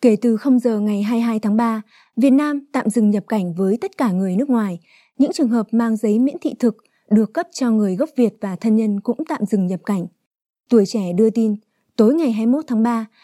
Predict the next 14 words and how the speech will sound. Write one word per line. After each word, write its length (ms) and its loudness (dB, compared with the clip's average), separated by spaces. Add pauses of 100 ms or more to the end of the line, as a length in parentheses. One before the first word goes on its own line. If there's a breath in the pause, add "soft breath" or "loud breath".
(220 soft breath)
Văn 140 2
phòng 220 2
Chính 160 -2
phủ 260 0
vừa 100 0
có 280 -4
thông 180 2
báo 220 -2
số 340 -2 (260 soft breath)
một 280 2
một 200 0
tám 260 -2 (200)
T 40 2 (140)
B 40 4